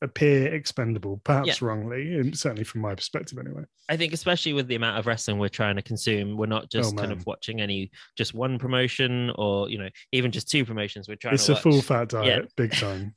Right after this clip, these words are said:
Speaker 1: Yeah, one hundred percent.
Speaker 2: There, it does come a point where you have to go, "Mm, I, you know, I'd rather kind of get onto this next big match on this card
Speaker 1: Yeah.
Speaker 2: than sit through ten minutes of enjoyable but ultimately meaningless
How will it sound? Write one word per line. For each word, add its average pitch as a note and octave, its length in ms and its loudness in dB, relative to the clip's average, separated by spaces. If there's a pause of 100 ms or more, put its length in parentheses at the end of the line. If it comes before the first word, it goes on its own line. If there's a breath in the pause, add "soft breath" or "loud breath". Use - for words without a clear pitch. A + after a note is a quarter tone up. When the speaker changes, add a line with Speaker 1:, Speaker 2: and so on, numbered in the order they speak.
Speaker 1:
Yeah, G#2+ 280 -2 (160)
one B2 140 2
hundred A#2 260 2
percent. A#2+ 400 -4
Speaker 2:
There, D#3 180 2
it C#3+ 200 -6
does D3+ 140 0
come C3 160 -2
a A#2 60 0
point A#2+ 220 0
where G2 100 -2
you G#2+ 80 0
have G2+ 140 -4
to - 80 -14
go, G2+ 200 0 (140)
"Mm, A#2 460 -4
I, A2+ 320 2
you A#2+ 120 0
know, G#2 140 2 (320)
I'd A#2+ 100 2
rather A2 300 4
kind A2 180 -2
of G2+ 60 -4
get - 140 2
onto A2 220 0
this G#2+ 180 -2
next - 400 -2
big A2+ 220 -2
match - 260 -4
on G#2+ 80 -8
this G#2 140 -12
card G2+ 440 -4 (420)
Speaker 1:
Yeah. G2 380 -2
Speaker 2:
than A2 160 -2
sit - 220 -2
through A2+ 180 0
ten A2+ 220 0
minutes G#2 360 0
of G#2 320 0 (440)
enjoyable D3+ 480 4
but C3+ 100 2
ultimately A#2+ 540 0
meaningless A2+ 880 0